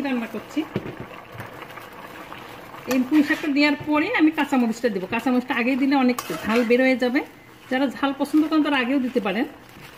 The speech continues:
এখন আমি পুরো শাকটা হয়ে দিয়ে তারপরে আমি ঢেকে কিছুক্ষণ রান্না করে আপনাদের দেখাবো।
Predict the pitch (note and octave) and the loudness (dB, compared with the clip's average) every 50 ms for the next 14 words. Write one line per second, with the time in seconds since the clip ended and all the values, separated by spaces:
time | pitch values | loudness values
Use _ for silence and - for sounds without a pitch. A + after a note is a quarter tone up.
0 | - - - - - - - - - - - - - - C4 A#3+ - - D#4 - | -20 -20 -20 -20 -20 -20 -20 -20 -20 -20 -20 -18 -14 -10 -10 -10 -8 -6 -8 -8
1 | - - - - - - A3+ A#3 A#3+ C#4+ - - - - - - - - - - | -8 -10 -14 -14 -10 -8 -4 -2 -2 -2 -2 -4 -8 -18 -20 -20 -20 -20 -20 -20
2 | - - - - - - - - - - - - - B3+ C4 C4 - C#4 B3 - | -20 -20 -20 -20 -20 -20 -20 -20 -20 -20 -16 -10 -4 -4 -4 -2 -2 -6 -6 -4
3 | - C#4 B3+ C4 C4+ C4+ B3+ G#3 G3+ C4 D4+ G#4+ A4+ - - B3 A3+ A3 - B3 | -4 -2 0 2 2 2 0 0 -2 -2 0 0 -2 -2 -4 -4 -4 -2 -2 -2
4 | B3 A#3+ A#3+ B3 A3+ F#3+ F#3+ G3 A#3 B3 A#3+ - - D4+ D4 D4 C4 - - B3 | 0 2 0 0 0 -2 -2 0 0 0 0 -2 -2 -2 -2 -2 -2 -8 -8 -4
5 | - C4+ B3 A#3 A3+ A3+ A#3 B3 A#3+ C#4 C#4 B3+ - A#3+ A#3 A3+ G#3 A3+ A3 - | -4 -2 -2 -2 -4 -4 -4 -4 -4 -4 -4 -4 -6 -8 -10 -10 -10 -10 -10 -8
6 | B3+ A#3+ C#4 | -8 -8 -6